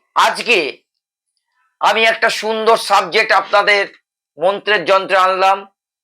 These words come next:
আপনারা কতজন জানেন আমি ঠিক জানি না,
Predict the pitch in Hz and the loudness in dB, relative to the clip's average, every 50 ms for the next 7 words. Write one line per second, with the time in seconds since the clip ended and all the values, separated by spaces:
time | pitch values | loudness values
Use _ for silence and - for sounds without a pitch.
0 | _ _ _ _ _ _ _ _ _ _ _ _ _ _ _ _ _ _ _ _ | _ _ _ _ _ _ _ _ _ _ _ _ _ _ _ _ _ _ _ _
1 | _ _ _ _ _ _ _ _ _ - - 170 - - 196 190 196 190 - 185 | _ _ _ _ _ _ _ _ _ -4 -4 -4 -2 0 0 0 0 2 2 0
2 | 180 190 196 180 185 196 196 196 190 175 185 180 180 185 185 185 180 180 175 175 | 0 0 0 0 2 2 0 0 0 0 0 2 2 2 0 0 -2 -2 -4 -8
3 | 180 160 143 151 160 165 180 180 185 180 175 - _ | -10 -6 -2 -2 -2 -2 -2 -2 -2 -4 -4 -4 _